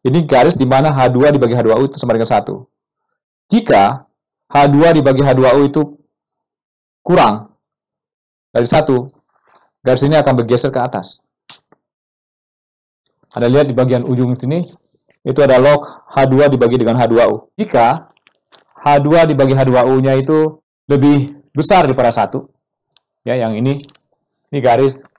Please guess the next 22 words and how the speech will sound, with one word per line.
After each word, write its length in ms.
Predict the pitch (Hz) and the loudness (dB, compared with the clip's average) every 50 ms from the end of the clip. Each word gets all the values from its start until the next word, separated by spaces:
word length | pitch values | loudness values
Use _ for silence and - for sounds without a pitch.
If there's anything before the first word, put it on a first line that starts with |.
| _ _ | _ _
di 160 | _ - 123 | _ -10 -6
mana 240 | 110 120 120 135 135 | -6 -4 -4 -4 -2
H 160 | 127 127 127 | -2 -2 -2
dua 160 | 123 120 123 131 | -2 0 0 0
dibagi 240 | - 113 117 113 | 0 0 0 0
H 160 | 110 113 117 110 | 0 -2 -2 0
dua 160 | 107 113 110 | 0 0 0
O 320 | 117 120 120 123 127 - _ _ _ _ _ _ _ _ _ - | 0 0 -2 -4 -6 -10 _ _ _ _ _ _ _ _ _ -14
itu 80 | 127 | -12
sama 160 | 123 123 117 110 | -8 -6 -4 -4
dengan 480 | 107 113 113 117 120 117 117 113 110 110 - _ _ _ _ _ _ | -2 -2 -2 -2 -4 -4 -6 -8 -12 -16 -20 _ _ _ _ _ _
sepuluh 400 | - 110 107 - 120 120 131 131 | -16 -14 -8 -6 -4 -2 -2 -2
pangkat 480 | - 113 110 110 120 120 120 120 - - _ _ _ _ _ _ _ _ _ _ _ _ _ _ _ _ _ _ _ _ _ _ _ _ _ _ _ _ _ _ _ _ _ | -2 -4 -2 0 0 0 0 -2 -4 -12 _ _ _ _ _ _ _ _ _ _ _ _ _ _ _ _ _ _ _ _ _ _ _ _ _ _ _ _ _ _ _ _ _
tiga. 400 | - 127 110 120 113 - - - _ _ _ _ _ _ _ _ _ _ _ _ _ _ _ _ | -10 -6 -4 -4 -4 -4 -6 -12 _ _ _ _ _ _ _ _ _ _ _ _ _ _ _ _
Kemudian 240 | - 120 123 131 131 | -8 -4 -2 -2 -2
yang 160 | 127 123 117 | -2 -4 -6
ke 80 | 117 - | -6 -6
bawah 320 | 113 120 120 120 117 120 | -4 -2 0 2 2 2
ini 400 | 120 123 135 143 147 151 147 147 - _ _ _ _ _ _ | 0 0 0 -2 -2 -4 -6 -10 -16 _ _ _ _ _ _
sepuluh 260 | - - 120 120 123 | -12 -10 -8 -6 -6
pangkat 380 | 131 123 113 120 113 - 123 117 | -4 -2 -2 -4 -2 -2 -4 -4
tujuh, 240 | 117 135 156 170 | -2 0 0 0